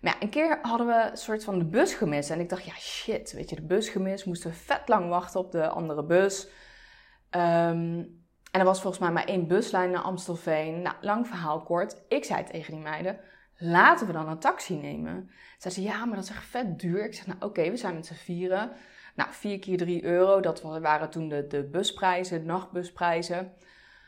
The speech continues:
Ik dacht, "Weet je, ehm, we kunnen misschien wel voor twaalf euro naar Amstelveen rijden.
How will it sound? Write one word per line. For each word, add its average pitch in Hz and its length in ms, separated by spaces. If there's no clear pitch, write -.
Ik 208 180
dacht, - 440
"Weet 262 200
je, 302 260
ehm, 233 360
we 262 80
kunnen 381 200
misschien 381 220
wel 320 120
voor 262 120
twaalf 269 340
euro 180 200
naar 160 120
Amstelveen 165 520
rijden. - 420